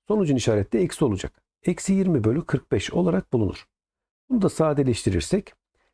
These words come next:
yirmiyi beşe böl dört, kırk beşi beşe böl dokuz.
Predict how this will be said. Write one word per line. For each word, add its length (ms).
yirmiyi 400
beşe 300
böl 220
dört, 340
kırk 280
beşi 420
beşe 300
böl 220
dokuz. 340